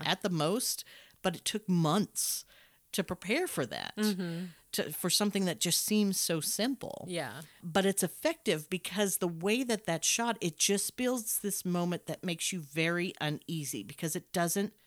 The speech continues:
Speaker 1: seem natural.
Speaker 2: Yeah.
Speaker 1: It's not a natural behavior for a dog that's never met this human just to be that calm and that close to him. You know what I mean?
Speaker 2: Yeah.
Speaker 1: And so it, it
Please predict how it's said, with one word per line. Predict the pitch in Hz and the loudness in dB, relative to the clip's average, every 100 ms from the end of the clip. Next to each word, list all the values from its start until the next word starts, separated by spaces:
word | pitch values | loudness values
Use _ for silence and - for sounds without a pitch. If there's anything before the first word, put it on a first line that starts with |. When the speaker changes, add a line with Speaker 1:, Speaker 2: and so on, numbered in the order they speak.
| _ | _
Speaker 1:
seem | - - 151 151 160 160 | -6 -2 0 0 2 2
natural. | 202 311 - - - - | 0 -2 -4 -4 -4 -6
Speaker 2:
Yeah. | 156 95 - | -8 -10 -10
Speaker 1:
It's | - 175 | -6 0
not | 202 220 262 | 4 4 4
a | |
natural | 269 208 185 - 208 190 | 4 4 4 0 -4 -4
behavior | 190 - 254 285 180 151 | -6 -4 -2 0 0 0
for | 151 165 147 | 0 0 -2
a | |
dog | 143 131 117 135 160 | -2 -4 -4 -4 -4
that's | 117 - | -4 -2
never | 123 120 127 - - - - - | -4 -4 -6 -8 -16 -20 -16 -6
met | 110 147 156 165 | -2 2 2 0
this | - 151 - - | 0 0 0 -2
human | 139 131 156 151 | 0 0 0 -2
just | - 180 180 - | 0 0 0 -2
to | - | -4
be | 190 170 170 165 160 156 - _ _ | -4 -4 -2 0 -2 -4 -12 _ _
that | 143 160 185 - | -2 0 0 -2
calm | - 170 160 160 160 - _ _ - | -2 2 2 2 -2 -6 _ _ -4
and | 147 135 135 151 | -2 -2 -6 0
that | 160 160 - - | 2 2 0 -6
close | - 233 220 | 0 2 2
to | - 143 | -2 -4
him. | 87 | -2
You | 135 | -2
know | 160 | 0
what | 156 | 0
I | |
mean? | 156 151 170 202 | 0 0 0 -2
Speaker 2:
Yeah. | 180 139 - 175 - - - - - | -2 -4 -6 -10 -14 -20 -20 -20 -6
Speaker 1:
And | 196 | 0
so | 185 208 196 | 4 6 6
it, | - | 4
it | 196 | 0